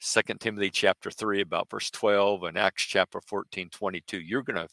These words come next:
face trials and tribulation. Things are gonna shake you, and you're gonna hit, get hit with the waves, and your foundation is gonna be tested. So, love your kids,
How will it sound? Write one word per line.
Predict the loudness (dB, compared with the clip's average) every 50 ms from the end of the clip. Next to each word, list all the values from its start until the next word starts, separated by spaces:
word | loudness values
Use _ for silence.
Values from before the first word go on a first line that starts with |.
| _ _ -4
face | -4 -4 -2 -4 -6 _ -4
trials | -2 2 2 4 4 4 2 0 -2 -4
and | -6 -4
tribulation. | -6 -4 -4 -4 -4 -2 0 0 0 0 -2 -6 -8 -8 -12 -16 _ _ _ -20 -20 -20 -18 -18 -20 -20 _ 6
Things | 6 6 6 6 2 0
are | 0
gonna | 0 -2 -2 2
shake | 4 6 6 6 6 4 4 2 2 -2 -10 -6
you, | -2 -2 0 0 0 0 -2
and | -2 0
you're | 0 0 2
gonna | 2 4 4 4 4 2
hit, | 0 -4 2 6 6 6 4 _ _ _ -20 -20 -14 _ 2
get | 2 2 2 4
hit | 4 4 4 4
with | 0 -2 -2 -2
the | -4 -4
waves, | 2 4 4 6 6 4 2 0 -2 -6 -6 -4
and | -4 -4 -2
your | -2 -2 -2
foundation | 2 4 4 4 4 4 2 2 2 4 0 0 -2 -6
is | -6 -6 -6
gonna | -6 -6 -8 -6
be | -8 -10 -10
tested. | -6 -6 -6 -4 -6 -8 -8 -10 -14 -14 -16 -20 _ _ _ _ _ _ _ _ _ _ _ _ _ _ _ _ _ _ _ _ -2
So, | 0 2 4 4 4 4 2 0 -2 -6 -10 -16 _ _ _ _ _ _ _ _ _ 4 8
love | 8 8 8
your | 6 -4
kids, | -2 0 -2 -2 -2 -4 -8 -10 -10 -10